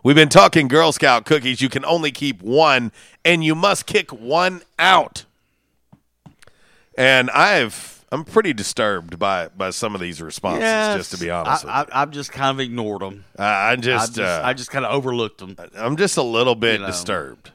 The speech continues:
Speaker 1: and I'm just gonna be honest about it. Uh,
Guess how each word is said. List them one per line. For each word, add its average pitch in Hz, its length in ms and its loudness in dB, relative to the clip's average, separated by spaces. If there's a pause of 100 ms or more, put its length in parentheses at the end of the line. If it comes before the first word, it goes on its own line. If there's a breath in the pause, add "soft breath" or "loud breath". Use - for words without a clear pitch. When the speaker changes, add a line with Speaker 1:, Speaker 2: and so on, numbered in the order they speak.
(140)
Speaker 1:
and 98 180 -6
I'm 104 240 -4
just 95 180 -10
gonna 104 200 -4
be 98 120 2
honest 85 340 -4
about 67 260 -12
it. 69 120 -20 (540 soft breath)
Uh, 82 640 -2